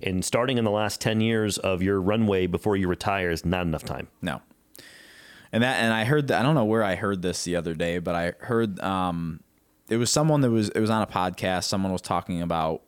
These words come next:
Speaker 2: um, pros and cons of five twenty-nines and saving for kids' colleges.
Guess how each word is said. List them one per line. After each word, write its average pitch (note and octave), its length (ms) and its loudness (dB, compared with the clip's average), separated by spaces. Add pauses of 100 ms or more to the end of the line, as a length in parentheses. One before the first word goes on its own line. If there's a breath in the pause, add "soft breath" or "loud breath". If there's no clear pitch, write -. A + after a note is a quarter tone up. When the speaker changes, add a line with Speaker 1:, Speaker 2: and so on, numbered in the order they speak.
(220)
Speaker 2:
um, D#2 640 -4 (280)
pros F2+ 260 0
and E2 140 -6
cons D#2+ 360 -4
of D2 140 -8
five D2 300 -4
twenty-nines D2 720 -6
and D2+ 160 -6
saving D2+ 380 -6
for D2+ 160 -8
kids' D2+ 260 -8
colleges. C#2+ 720 -6